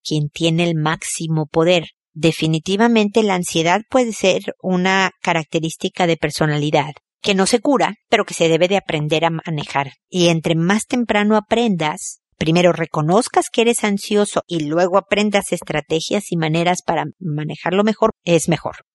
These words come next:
Es decir, si tu pequeño sabe que es nervioso y preocupón, lo reconoce, pueden entre ustedes dos, a lo mejor con pequeñas conversaciones, ver la manera de ir calmando estas ansiedades. Estoy hablando de encontrar su medicina. Bueno, que tu pequeño encuentre su medicina.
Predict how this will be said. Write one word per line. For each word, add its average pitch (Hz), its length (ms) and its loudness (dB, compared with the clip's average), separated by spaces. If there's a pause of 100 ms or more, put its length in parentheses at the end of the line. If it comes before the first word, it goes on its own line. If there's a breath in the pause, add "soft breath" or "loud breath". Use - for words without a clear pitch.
Es 208 200 0
decir, 202 320 0
si 180 160 -6
tu 180 140 -4
pequeño 339 580 0
sabe 277 420 0
que 196 140 2
es 202 160 -2
nervioso 196 560 2
y 208 60 2
preocupón, 165 840 -2 (140)
lo 175 140 4
reconoce, 170 840 0
pueden 240 640 2
entre 208 320 2
ustedes 190 440 2
dos, 294 220 2
a 392 60 0
lo 285 80 0
mejor 190 260 0
con 214 140 0
pequeñas 185 480 -4
conversaciones, 180 920 0 (160)
ver 196 240 4
la 220 160 2
manera 214 720 2
de 175 320 -2
ir 175 320 2
calmando 170 600 2
estas 160 280 -2
ansiedades. 147 580 -4
Estoy 170 240 0
hablando 175 460 2
de 165 60 2
encontrar 156 520 0
su 175 140 -2
medicina. 165 480 0
Bueno, 165 240 0
que 185 140 -6
tu 180 160 -2
pequeño 214 460 0
encuentre 202 560 0
su - 160 -2
medicina. 151 560 -4